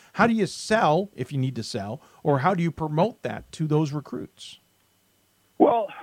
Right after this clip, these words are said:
Speaker 2: all of the things that make us unique, all the things that make us individual, all the things that compromise who we are and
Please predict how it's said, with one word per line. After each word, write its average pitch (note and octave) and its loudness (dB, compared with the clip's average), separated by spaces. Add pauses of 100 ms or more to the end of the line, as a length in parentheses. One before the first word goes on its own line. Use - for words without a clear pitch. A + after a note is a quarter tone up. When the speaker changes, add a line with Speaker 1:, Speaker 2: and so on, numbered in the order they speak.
(120)
Speaker 2:
all A3 2
of F#3+ -2
the D#3+ 0
things C3+ -2
that A2+ 0
make A2 -2
us G#2 0
unique, F2 -10 (260)
all A#2+ 2
the B2+ -6
things A#2 -6
that G2+ -4
make F#2+ -4
us F2+ -6
individual, E2 -2
all A2 2
the - -18
things A2 -2
that G2 0
compromise F#2+ -2
who G2+ -6
we F#2+ 2
are E2+ 0 (480)
and G2 -2